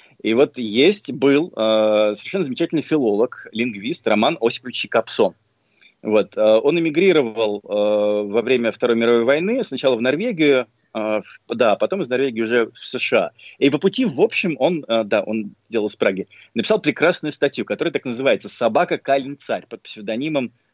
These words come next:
э, О, О точка Янсен. Так вот, он говорит следующее, смотрите, да, здесь тоже очень важна оптика. Собака Калин Царь, кто это?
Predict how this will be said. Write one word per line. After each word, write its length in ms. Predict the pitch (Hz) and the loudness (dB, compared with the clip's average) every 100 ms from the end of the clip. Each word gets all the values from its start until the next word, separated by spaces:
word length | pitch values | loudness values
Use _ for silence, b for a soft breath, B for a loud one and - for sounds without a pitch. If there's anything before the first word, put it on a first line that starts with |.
| _ | _
э, 180 | 101 104 - | -4 -4 -2
О, 160 | 120 127 - _ _ - | -4 -6 -8 _ _ 0
О 280 | 156 156 143 _ | 4 4 2 _
точка 380 | - 113 - 113 - | -8 -8 -4 -6 -4
Янсен. 580 | 113 127 110 104 - - _ b b b - | -2 0 0 -6 -12 -18 _ b b b -6
Так 160 | 135 | -2
вот, 200 | 165 135 _ _ | 0 -2 _ _
он 160 | 143 202 | -4 2
говорит 240 | 147 180 | 2 2
следующее, 380 | - 175 104 - | 0 0 -2 -4
смотрите, 420 | - 123 131 113 - _ - | -8 -6 -4 -6 -10 _ -8
да, 280 | 101 165 139 | 2 2 2
здесь 200 | 98 160 | -4 -4
тоже 220 | 143 131 | -2 -2
очень 600 | 113 107 110 107 143 - 120 | -4 -6 -8 -2 -2 0 2
важна 280 | 117 123 | 2 2
оптика. 480 | - 107 - - - | 0 -2 -4 -10 -10
Собака 520 | - - 107 135 180 147 | -4 0 2 2 2 0
Калин 320 | - 139 147 | 2 0 0
Царь, 240 | - 104 95 | -4 -6 -6
кто 320 | - 160 139 | -4 2 4
это? 280 | 95 - | 2 -4